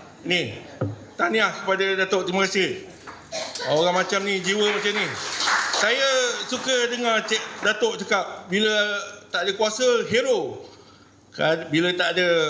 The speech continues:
bila ada kuasa, jadi menikus. Itu saya setujulah. Ramai juga pemimpin-pemimpin ni, apa ni, ketua-ketua pengarah,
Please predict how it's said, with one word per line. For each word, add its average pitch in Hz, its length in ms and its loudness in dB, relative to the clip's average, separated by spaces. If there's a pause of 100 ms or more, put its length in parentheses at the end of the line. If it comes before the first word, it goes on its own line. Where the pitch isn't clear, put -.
(480)
bila 170 480 2
ada 170 160 -2
kuasa, 240 560 0 (640)
jadi 165 640 0 (640)
menikus. 196 880 -2 (720)
Itu 175 160 2
saya 175 160 0
setujulah. 170 720 0 (320)
Ramai 175 400 0
juga 160 320 0
pemimpin-pemimpin 170 880 0
ni, 160 80 2
apa 156 160 0
ni, 160 240 2
ketua-ketua 160 640 0
pengarah, 160 640 0